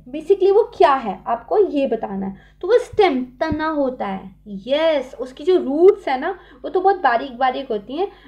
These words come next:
जो ये आप आलू खाते हो, this is stem, तना।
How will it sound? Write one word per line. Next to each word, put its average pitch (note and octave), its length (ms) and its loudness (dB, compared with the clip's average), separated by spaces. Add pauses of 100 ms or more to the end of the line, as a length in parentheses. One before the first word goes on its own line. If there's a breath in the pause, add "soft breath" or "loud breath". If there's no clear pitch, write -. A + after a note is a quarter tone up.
(120 loud breath)
जो D4+ 220 -4
ये F4 220 -2
आप C#4+ 320 -2
आलू C#4 300 2
खाते D#4 320 -2
हो, F4 60 0
this C#4+ 240 -6
is E4 100 -2
stem, C4+ 520 -4 (140)
तना। G3+ 460 -8